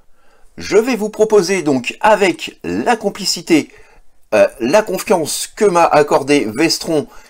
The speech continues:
et, euh, ce petit partenariat, donc le tout premier comics, le grand retour donc de nos Transformers, donc dans ce premier volume.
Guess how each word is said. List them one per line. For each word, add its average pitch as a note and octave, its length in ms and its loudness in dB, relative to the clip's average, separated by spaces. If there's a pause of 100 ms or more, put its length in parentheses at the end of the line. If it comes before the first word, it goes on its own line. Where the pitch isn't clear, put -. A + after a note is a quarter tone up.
(260)
et, C3+ 220 4
euh, A2 260 6
ce E3+ 140 -2
petit F3 280 -4
partenariat, C3 640 2
donc D3+ 420 -6 (360)
le C3+ 320 0 (120)
tout C4 180 -6
premier F#3+ 640 -2 (100)
comics, D#3+ 640 -2
le G2+ 260 -2
grand G3 460 2
retour D#3 560 0
donc A2 260 -4
de F3+ 140 -2
nos F3+ 160 -2
Transformers, D3+ 960 -2 (340)
donc A2 300 -4
dans D3+ 160 4
ce B2+ 260 0
premier A3+ 400 0
volume. C3+ 500 2